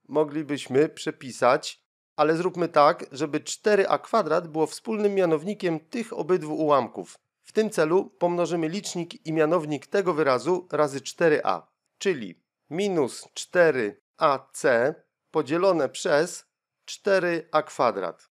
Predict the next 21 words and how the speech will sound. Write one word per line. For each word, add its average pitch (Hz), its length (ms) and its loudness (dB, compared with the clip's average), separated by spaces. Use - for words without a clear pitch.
Możecie 160 340 -2
sami 180 260 0
sprawdzić, 139 600 -4
czy - 160 -16
to 175 160 -2
są 170 260 -2
równoważne 156 760 2
wyrażenia. 127 600 0
Pomnożyliśmy 165 640 -4
po 156 120 -8
prostu 151 320 -6
licznik 160 440 -10
i 147 60 -6
mianownik 196 560 0
razy 156 340 -2
cztery - 440 0
a. 101 260 -2
Jeżeli 143 360 -2
tutaj 135 500 2
skrócimy 160 580 -6
czwórkę 127 580 0